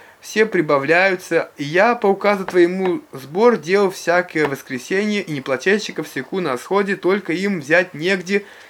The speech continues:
как ты с ними не поволишь. Сантошки за то, что они тебя в челобитной назвали отцом, а не господином, взято пять рублев – и он на сходе высечен. Филатка сообщает барину, что он на сходе высечен,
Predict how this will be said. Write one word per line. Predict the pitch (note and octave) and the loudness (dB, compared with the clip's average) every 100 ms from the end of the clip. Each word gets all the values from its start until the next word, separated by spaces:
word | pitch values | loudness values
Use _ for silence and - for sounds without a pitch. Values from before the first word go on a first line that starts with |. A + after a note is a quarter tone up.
| - | 0
как | F#3 G#3 | 0 0
ты | - F3+ | -6 -8
с | - | -6
ними | D#3 F3 | -6 -4
не | F3 D#3+ | -4 -4
поволишь. | D#3 C#3+ C3+ B2 A2 - - _ _ _ - - - - | -2 -2 0 -2 -2 -10 -16 _ _ _ -20 -20 -20 -4
Сантошки | - F3+ F#3 C#4 - B3 | 0 0 2 0 2 0
за | G#3 G3+ | 2 2
то, | G3 A3 G#3 | 4 4 4
что | - D3+ | 0 -2
они | F3+ G3+ F#3 - D#3 | 0 0 -2 -6 -14
тебя | D#3 D#3+ F3+ E3 - - | -2 2 2 0 -8 -20
в | - | -10
челобитной | - D3 D3+ F#3 - D#3 | -2 -2 0 -6 -4 -4
назвали | D3 C3+ D3 C3+ | -2 -2 -2 0
отцом, | B2 A#2+ - A3+ B3 | 0 -2 0 2 4
а | A3 | 2
не | G#3 | 0
господином, | G3+ - F#3 F#3 G3+ F#3+ | -2 0 0 0 0 -2
взято | C3+ D3 F#3 G#3 G#3 G3+ - | -2 2 2 4 0 -2 -6
пять | - E3 F3 | 0 0 0
рублев – | G3+ E3+ C#3 D3+ D3+ D3+ - - | -6 -6 -2 0 -2 -6 -20 -10
и | C3+ | 2
он | E3+ A3 G#3 | 4 6 4
на | C#3+ | -2
сходе | - F3 F#3 E3+ | 0 0 2 0
высечен. | B2 A#2 - A#2 A#2 A#2+ - - - | -2 -4 -6 -14 -12 -14 -18 -20 -4
Филатка | F3 G3+ B3+ - A3 | 2 4 2 2 0
сообщает | A3 G3+ G3 G#3+ G#3 | 2 0 2 2 2
барину, | F3+ G3 G3 F3 | 2 4 4 0
что | D#3 - F3 | -4 0 2
он | A3 G3+ | 2 0
на | D3+ | -2
сходе | - G3 F#3 E3 | 0 -2 0 2
высечен, | D3 D3+ D3+ D3 C#3 | 2 0 -4 -8 -8